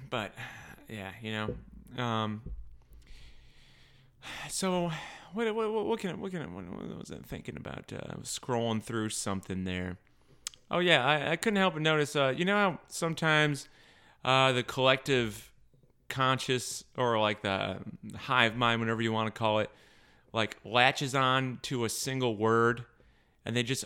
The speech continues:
overuse it until it loses all meaning. I mean, there, we've seen this a lot. Like, I mean, any, any kind of phrase, right? Like,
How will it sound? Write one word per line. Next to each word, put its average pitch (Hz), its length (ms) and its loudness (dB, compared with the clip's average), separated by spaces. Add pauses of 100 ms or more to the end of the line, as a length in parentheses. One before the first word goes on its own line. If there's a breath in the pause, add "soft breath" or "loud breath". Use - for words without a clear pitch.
overuse 127 720 2
it 143 180 0
until 113 420 0
it 107 60 -4
loses 113 360 0
all 113 220 2
meaning. 110 480 0 (1040)
I 143 60 0
mean, 147 160 2
there, 147 160 2
we've 151 200 2
seen 175 300 0
this 135 180 2
a 135 60 2
lot. 123 200 6
Like, 113 120 -2 (340 loud breath)
I 170 80 0
mean, 185 140 6
any, 190 300 4
any 190 180 6
kind 147 220 2
of 110 80 0
phrase, 110 460 4
right? 110 220 6
Like, 107 160 4